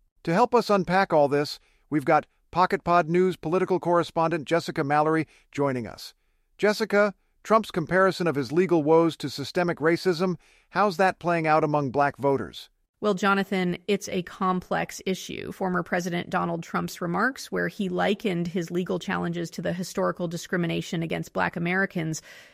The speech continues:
Speaker 2: have certainly sparked conversation. However, the feedback isn't uniformly positive.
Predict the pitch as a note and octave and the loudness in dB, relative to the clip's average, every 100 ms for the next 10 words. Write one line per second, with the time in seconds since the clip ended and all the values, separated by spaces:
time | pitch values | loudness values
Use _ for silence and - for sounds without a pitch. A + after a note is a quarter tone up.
0 | _ - F#3+ - A#3 G#3+ G3 F#3 - E3+ | _ -4 -4 0 0 0 -2 -4 -2 -2
1 | E3 - F3+ D#3+ D#3 - E3+ - - - | -2 -6 -6 -6 -6 -6 -8 -8 -12 -14
2 | - _ _ _ _ _ - G3+ G#3+ G#3+ | -18 _ _ _ _ _ -2 2 4 2
3 | G3+ F#3 - - F#3+ - B3+ A#3+ A3 G#3+ | 2 0 -2 -4 -6 -4 -4 0 -2 -2
4 | G#3 F#3+ F3 F#3 F3 - D#3+ D#3+ D#3 F3 | -2 -2 -2 -2 -2 -4 -6 -6 -8 -6
5 | D#3 D3+ - - | -6 -6 -10 -12